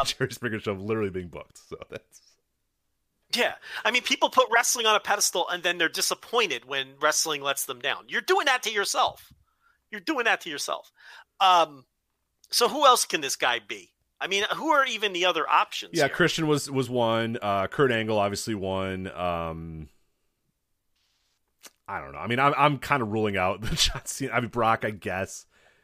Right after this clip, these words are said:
Speaker 1: would be one. As you said, Punk, you know, maybe he's trying to take people off the scent. Um,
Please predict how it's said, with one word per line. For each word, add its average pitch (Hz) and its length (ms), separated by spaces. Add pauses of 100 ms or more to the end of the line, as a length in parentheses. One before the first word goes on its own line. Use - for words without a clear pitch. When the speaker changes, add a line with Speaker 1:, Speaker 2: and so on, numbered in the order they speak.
(100)
Speaker 1:
would 120 140
be 113 120
one. 101 320
As 107 160
you 117 60
said, 110 200
Punk, 92 420
you 101 140
know, 95 80
maybe 92 200
he's 95 120
trying 95 140
to 90 60
take - 180
people 92 200
off 85 120
the 95 60
scent. 87 460 (540)
Um, 98 420